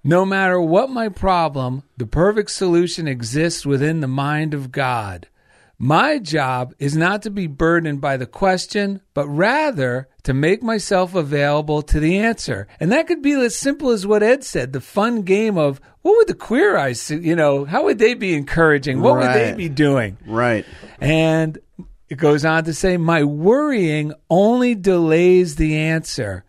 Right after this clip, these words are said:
Speaker 1: reflecting my lack of faith that there is one."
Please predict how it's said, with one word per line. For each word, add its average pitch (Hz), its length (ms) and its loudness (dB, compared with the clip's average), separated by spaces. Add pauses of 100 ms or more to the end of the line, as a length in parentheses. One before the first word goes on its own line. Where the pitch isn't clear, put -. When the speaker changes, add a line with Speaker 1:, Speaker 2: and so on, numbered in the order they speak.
(160)
Speaker 1:
reflecting 170 680 0
my 151 160 0
lack 156 380 -2
of 143 100 -6
faith 147 380 -2
that 139 220 -4
there 139 200 2
is 175 180 0
one." 104 300 -6